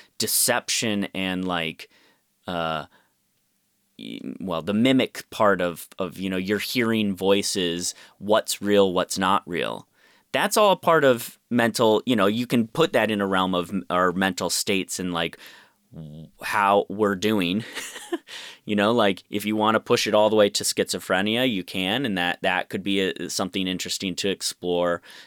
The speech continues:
just from a sort of a thematic point of view of, like, the, the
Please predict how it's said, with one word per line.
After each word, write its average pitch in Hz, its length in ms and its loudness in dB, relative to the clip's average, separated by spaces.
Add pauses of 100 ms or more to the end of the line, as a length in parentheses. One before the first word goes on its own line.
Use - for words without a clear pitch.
just - 260 -2
from 110 220 2
a 85 380 -2 (680)
sort 104 240 0
of 85 120 -6
a 85 40 -4
thematic 101 680 -2
point 131 240 -4
of 131 100 -2
view 139 280 -2
of, 110 160 -2
like, 85 260 -2
the, 92 140 -6
the - 160 -10